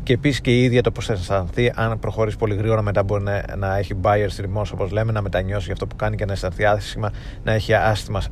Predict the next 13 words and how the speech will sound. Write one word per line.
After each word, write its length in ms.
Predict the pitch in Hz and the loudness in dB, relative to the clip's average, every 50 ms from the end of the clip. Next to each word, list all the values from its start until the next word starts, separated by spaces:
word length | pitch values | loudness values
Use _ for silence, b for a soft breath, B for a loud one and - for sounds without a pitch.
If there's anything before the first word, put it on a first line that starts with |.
| - | -2
ε, 340 | - 107 104 101 101 98 98 95 92 - - - | 0 2 4 4 6 4 4 2 0 -4 -6 -4
αρνητικά 380 | 107 101 98 87 - - 110 101 | -4 -2 -2 -2 0 0 0 0
συναισθήματα, 680 | - - 104 95 - - 113 113 110 104 120 120 117 B B B B B | 0 -2 -4 -4 -2 -2 0 0 2 2 2 2 0 B B B B B
συναισθήματα 480 | - - 110 101 - 117 113 101 101 | -6 -4 -4 -2 0 0 0 0 0
μετάνοιας 520 | 98 101 90 104 107 113 113 113 113 107 - B B B B B - | 0 0 2 2 2 2 2 0 -2 -2 -6 B B B B B -2
και 120 | - 110 | 0 2
δεν 140 | 104 107 - | 2 2 2
θέλει 440 | - - 113 113 110 110 110 113 - | 2 4 4 4 4 2 0 -2 -4
να 120 | - 104 98 | -4 -2 -2
ακολουθήσει 340 | 90 - 104 92 - - 95 | 0 0 -2 -2 -2 -4 -4
αυτό 120 | 90 85 | -4 -2
το 100 | 87 98 | -2 0
δρόμο 400 | 90 104 107 110 113 117 120 113 | 2 4 4 4 4 4 0 -2